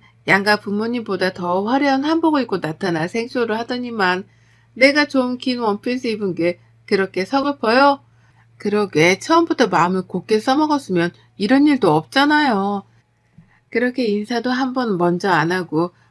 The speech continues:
모르는 사람처럼 굴며 살더니만 청첩장은 왜 보낸 거예요? 그 와중에 축의금은 받으려고? 라고 말을 하면서 가소롭다는 듯이 막 웃어줬어요. 그러자 신우는 뭐 저런 사람이 다 있냐며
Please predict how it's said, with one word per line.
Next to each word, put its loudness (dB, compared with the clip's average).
모르는 0
사람처럼 -2
굴며 -2
살더니만 0
청첩장은 0
왜 2
보낸 -2
거예요? 0
그 -6
와중에 2
축의금은 -2
받으려고? 0
라고 -2
말을 -2
하면서 -4
가소롭다는 -2
듯이 -2
막 0
웃어줬어요. -2
그러자 2
신우는 2
뭐 0
저런 -2
사람이 -4
다 -8
있냐며 -2